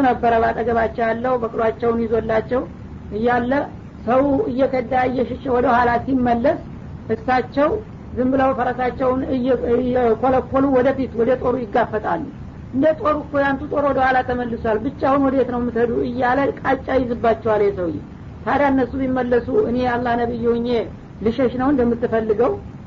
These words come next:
አሉ። እንግዲህ በትክክል የአላህ ነቢይ መሆናቸውን በዚህ አጋጣሚው ያስመሰክራሉ በአቋማቸው ማለት ነው። «አነ ነቢዩ ላ ከዚብ አነ ብኑ አብዱል ሙጠሊብ» አሉ ይባላል። «እኔ ያለምንም ጥርጥር የአላህ ነቢይ ነኝ። ከዛም ሌላ ደግሞ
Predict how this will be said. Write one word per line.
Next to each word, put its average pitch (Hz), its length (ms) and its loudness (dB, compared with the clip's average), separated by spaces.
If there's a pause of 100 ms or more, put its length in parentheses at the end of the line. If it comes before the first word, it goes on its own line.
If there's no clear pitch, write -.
(120)
አሉ። 202 220 4 (380)
እንግዲህ 226 280 -4
በትክክል 247 540 -2
የአላህ 269 360 2
ነቢይ 240 300 -2
መሆናቸውን 247 720 0
በዚህ 262 280 0
አጋጣሚው 269 640 0
ያስመሰክራሉ 226 720 0
በአቋማቸው 208 640 0
ማለት 165 260 -2
ነው። - 120 -12 (500)
«አነ 262 200 4 (120)
ነቢዩ 254 420 0
ላ 233 120 4 (120)
ከዚብ 240 360 0 (100)
አነ 247 200 2
ብኑ 240 160 -2
አብዱል 226 320 0
ሙጠሊብ» 214 540 0
አሉ 208 200 2
ይባላል። 175 420 -4 (540)
«እኔ 202 120 -2 (220)
ያለምንም 254 480 0
ጥርጥር 254 400 -2
የአላህ 240 380 2
ነቢይ 180 300 -2
ነኝ። - 180 -6 (420)
ከዛም 254 500 2
ሌላ 254 200 2 (100)
ደግሞ 247 260 -2